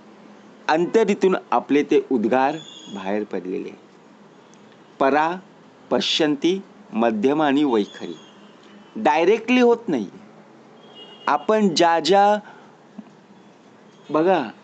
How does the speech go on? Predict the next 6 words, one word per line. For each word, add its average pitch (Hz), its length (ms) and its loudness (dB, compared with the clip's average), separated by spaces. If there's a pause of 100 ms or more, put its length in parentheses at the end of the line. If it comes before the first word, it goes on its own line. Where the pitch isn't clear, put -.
(1120)
कार्याचा 160 680 2 (3500)
आपण 143 280 0
मनामध्ये 139 580 2
काय 131 180 0
करत 110 260 -4
असतो 110 300 -10